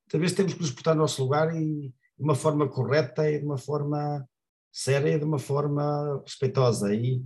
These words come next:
embora eu nunca faltasse ao respeito a ninguém, mas, como eu digo, se calhar diria ou faria outras coisas, coisas diferentes. E acho que, se calhar nós todos, se calhar os próprios federativos, não, não, eh, não fa-, fariam as coisas de outra maneira. Mas pronto, se for, são,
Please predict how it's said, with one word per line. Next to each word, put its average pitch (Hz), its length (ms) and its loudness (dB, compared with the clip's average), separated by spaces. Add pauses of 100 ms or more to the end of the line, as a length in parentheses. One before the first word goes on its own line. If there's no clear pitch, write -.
(440)
embora 127 360 4
eu 156 140 6
nunca 160 280 -2
faltasse 113 360 -4
ao 123 60 -2
respeito 117 320 -4
a 123 40 2
ninguém, 131 400 2
mas, 139 420 -2 (340)
como 156 140 0
eu 151 60 4
digo, 127 140 4
se 123 120 -2
calhar 175 340 4
diria 139 260 2
ou 131 60 4
faria 131 280 2
outras 131 200 -2
coisas, 120 400 -4
coisas 123 320 -2
diferentes. 107 520 -4
E 110 100 -2
acho - 360 -4
que, 127 200 -4 (320)
se - 120 -12
calhar 156 220 6
nós 170 240 4
todos, 156 580 2
se - 100 -16
calhar 151 180 6
os 123 60 2
próprios 151 480 2
federativos, 143 760 0
não, 151 280 -2 (480)
não, 131 440 2
eh, 127 260 0
não 135 140 -4
fa-, - 300 -12 (220)
fariam 156 360 6
as 135 100 4
coisas 151 180 2
de 147 60 6
outra 143 180 4
maneira. 127 500 0 (160)
Mas - 140 -18
pronto, - 260 -14
se - 100 -14
for, 156 280 2
são, 185 340 2